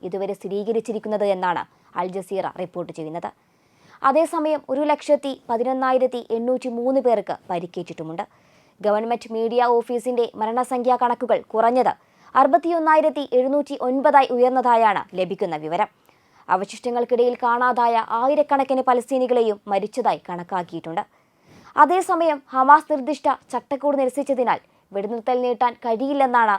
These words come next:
ഇസ്രായേൽ വിദേശകാര്യമന്ത്രി ഗിദിയോൺ സാർ അഭിപ്രായപ്പെട്ടിരിക്കുന്നത്. യുദ്ധം അവസാനിപ്പിക്കാനായി അമേരിക്ക നിർദ്ദേശിച്ച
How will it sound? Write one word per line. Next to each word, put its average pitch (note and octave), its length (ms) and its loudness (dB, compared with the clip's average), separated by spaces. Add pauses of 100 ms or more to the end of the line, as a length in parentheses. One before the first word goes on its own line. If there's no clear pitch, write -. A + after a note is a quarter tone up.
(160)
ഇസ്രായേൽ A#3 320 -4
വിദേശകാര്യമന്ത്രി A3+ 960 -2 (240)
ഗിദിയോൺ A#3 400 0
സാർ G#3 200 2 (100)
അഭിപ്രായപ്പെട്ടിരിക്കുന്നത്. F3+ 1000 -4 (540)
യുദ്ധം F#4+ 360 2
അവസാനിപ്പിക്കാനായി F4 920 2 (100)
അമേരിക്ക D4 380 2
നിർദ്ദേശിച്ച C4+ 600 -2